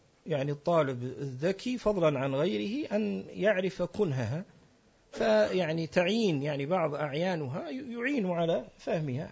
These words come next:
علي حسن عبد الحميد، مصطفى إسماعيل المشهور بأبي الحسن، آه، عرعور، آه، إبراهيم الرحيلي، نحو هؤلاء. هؤلاء هم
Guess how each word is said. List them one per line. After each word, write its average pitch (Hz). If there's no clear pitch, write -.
علي 208
حسن 147
عبد 127
الحميد، 131
مصطفى 160
إسماعيل 127
المشهور 131
بأبي 127
الحسن، 131
آه، 139
عرعور، 139
آه، 139
إبراهيم 139
الرحيلي، 139
نحو 254
هؤلاء. 185
هؤلاء 208
هم 302